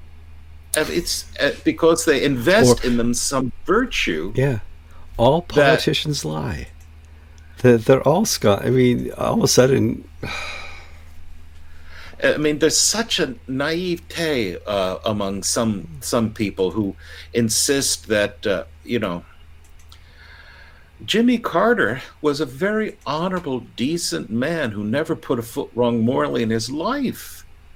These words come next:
Speaker 1: Yet he
Speaker 2: Horrible
Speaker 1: was a,
Speaker 2: president. Yeah.
Speaker 1: the first time I got to vote, I
Speaker 2: <laughs>
Speaker 1: voted against him because he was a rotten president.
Speaker 2: Yeah, doesn't make good
Speaker 1: Jimmy
Speaker 2: policy.
Speaker 1: Carter has been married to, uh,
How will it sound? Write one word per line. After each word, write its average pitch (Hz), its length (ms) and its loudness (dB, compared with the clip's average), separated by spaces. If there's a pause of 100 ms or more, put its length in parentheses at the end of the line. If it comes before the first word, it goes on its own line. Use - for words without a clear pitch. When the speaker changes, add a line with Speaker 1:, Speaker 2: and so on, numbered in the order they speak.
(300)
Speaker 1:
Yet 233 260 4
he - 100 -4
Speaker 2:
Horrible 95 140 8
Speaker 1:
was 95 120 4
a, - 60 -2
Speaker 2:
president. - 420 -4
Yeah. - 160 -4
Speaker 1:
the 165 120 0
first 180 320 0
time 170 220 4
I 156 120 4
got 156 220 4
to 127 100 4
vote, 135 300 4
I 190 100 4
Speaker 2:
<laughs> 143 160 4
Speaker 1:
voted 131 220 0
against 202 500 -2
him 156 140 -2
because 151 440 -4
he 170 80 -2
was 185 120 -2
a 202 80 -2
rotten 110 580 -2
president. 247 640 -2 (160)
Speaker 2:
Yeah, - 140 -2 (180)
doesn't 80 280 -2
make 92 180 0
good - 200 -2
Speaker 1:
Jimmy 226 220 4
Speaker 2:
policy. - 120 -2
Speaker 1:
Carter 208 360 4
has 175 140 -6 (260)
been 175 260 2
married 175 480 2
to, 165 480 0
uh, 147 280 2